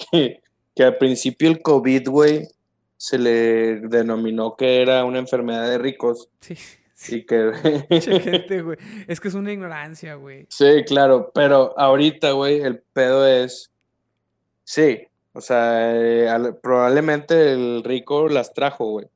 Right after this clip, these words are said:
Speaker 2: Pues sí, porque
Speaker 1: Pero
Speaker 2: ah, pero
Speaker 1: ah,
Speaker 2: porque alguien tenía que traerla, porque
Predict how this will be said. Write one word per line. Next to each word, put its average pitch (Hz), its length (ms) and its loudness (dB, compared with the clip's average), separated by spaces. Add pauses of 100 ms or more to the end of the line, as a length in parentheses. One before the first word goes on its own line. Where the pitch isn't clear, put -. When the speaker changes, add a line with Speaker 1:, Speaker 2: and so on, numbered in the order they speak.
(280)
Speaker 2:
Pues 170 160 -10
sí, 233 320 -12
porque 147 500 -14 (300)
Speaker 1:
Pero 139 400 4
Speaker 2:
ah, 131 40 6
pero 165 180 2
Speaker 1:
ah, 131 40 -10
Speaker 2:
porque 160 300 -8
alguien 175 280 -10
tenía 170 220 -12
que 185 100 -12
traerla, 151 680 -12
porque 143 520 -16